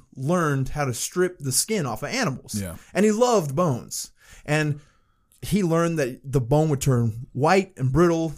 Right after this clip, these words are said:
Speaker 1: and give the texture that he likes. And,
Speaker 2: Yeah.
Speaker 1: and people are fucking weird, man, about, uh, I hate to say weird because it's just regular
Speaker 2: Yeah.
Speaker 1: for a lot of people, but people get hung up on textures. Like, I don't like the way socks feel on my
Speaker 2: Yeah.
Speaker 1: hands.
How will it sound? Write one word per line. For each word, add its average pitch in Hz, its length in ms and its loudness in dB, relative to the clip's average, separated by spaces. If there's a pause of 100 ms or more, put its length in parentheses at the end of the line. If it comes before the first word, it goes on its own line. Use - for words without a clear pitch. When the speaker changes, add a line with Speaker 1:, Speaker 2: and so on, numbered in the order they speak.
Speaker 1:
and 135 140 -2
give 131 140 2
the - 80 -6
texture 196 400 -4
that 175 140 -2
he 170 60 0
likes. 170 480 -4 (400)
And, 180 160 -2
Speaker 2:
Yeah. 87 80 -12
Speaker 1:
and 175 100 -2
people 320 320 4
are 175 60 4
fucking 151 340 -2
weird, 135 300 4
man, 123 320 -2
about, 120 480 -2
uh, 120 320 -4 (840)
I 170 60 -4
hate 233 140 0
to 175 80 -2
say 175 180 2
weird 151 480 2
because 131 240 0
it's 135 120 -4
just 156 160 0
regular 156 560 -2 (220)
Speaker 2:
Yeah. 92 140 -12
Speaker 1:
for 135 80 0
a 131 60 0
lot 147 160 0
of 131 80 -6
people, 156 400 0 (180)
but 277 200 -4 (180)
people 269 200 4
get 170 140 0
hung 170 180 0
up 170 140 -2
on 117 140 -6
textures. 180 760 2 (120)
Like, 165 100 -2
I 247 60 4
don't 247 120 2
like 196 160 0
the 175 60 2
way 160 160 4
socks - 460 0
feel 262 420 -4
on 147 120 -2
my 131 80 2
Speaker 2:
Yeah. 127 80 0
Speaker 1:
hands. 214 500 0